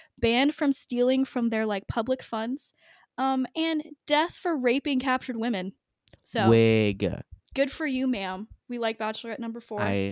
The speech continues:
Speaker 2: like Bachelorette number four.
Speaker 1: She's still a pirate.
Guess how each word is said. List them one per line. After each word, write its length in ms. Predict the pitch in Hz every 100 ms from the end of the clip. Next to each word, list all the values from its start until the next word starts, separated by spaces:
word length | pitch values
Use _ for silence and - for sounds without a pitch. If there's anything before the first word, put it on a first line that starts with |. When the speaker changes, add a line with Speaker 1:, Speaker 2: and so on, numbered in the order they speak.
| -
Speaker 2:
like 200 | - 90 -
Bachelorette 360 | - - - -
number 120 | -
four. 220 | - - 117 _
Speaker 1:
She's 240 | - - 349
still 200 | 370 392
a 40 |
pirate. 480 | - 269 214 196